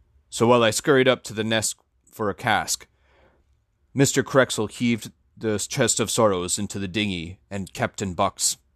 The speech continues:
crept our ship around the west coast of the cove. I set off in the small rowboat with Mister Krexel on the oars,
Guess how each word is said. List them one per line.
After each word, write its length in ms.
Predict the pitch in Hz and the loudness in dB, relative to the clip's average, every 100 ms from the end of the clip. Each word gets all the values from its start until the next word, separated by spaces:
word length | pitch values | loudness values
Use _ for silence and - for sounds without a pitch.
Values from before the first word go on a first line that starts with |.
| _ _ _ _ | _ _ _ _
crept 300 | - 110 - | -4 -4 -2
our 160 | 92 85 | -6 -4
ship 340 | - 120 - | -2 -2 -2
around 280 | 104 101 95 | -2 -2 -2
the 100 | 87 | -2
west 320 | 101 98 - _ _ - | -4 -4 -6 _ _ -10
coast 320 | 101 92 - | -8 -6 -8
of 120 | 85 | -10
the 80 | 90 | -12
cove. 600 | - 92 58 50 - - _ _ _ _ _ _ _ _ _ _ _ _ _ _ _ _ | -8 -8 -10 -14 -20 -20 _ _ _ _ _ _ _ _ _ _ _ _ _ _ _ _
I 80 | 120 | -2
set 300 | 117 156 147 | 2 2 4
off 280 | 143 135 - | 4 2 -2
in 120 | 120 | -4
the 100 | 107 | -4
small 400 | - 135 120 113 | -4 -2 0 0
rowboat 600 | 107 113 98 92 85 - _ - | 0 -2 -2 -4 -6 -12 _ -10
with 160 | 98 98 | -8 -4
Mister 300 | 107 - 104 | -4 -4 -6
Krexel 460 | - 107 - 85 | -4 -4 -4 -8
on 120 | 80 | -6
the 120 | 87 92 | -6 -6
oars, 460 | 82 50 - - | -6 -8 -12 -14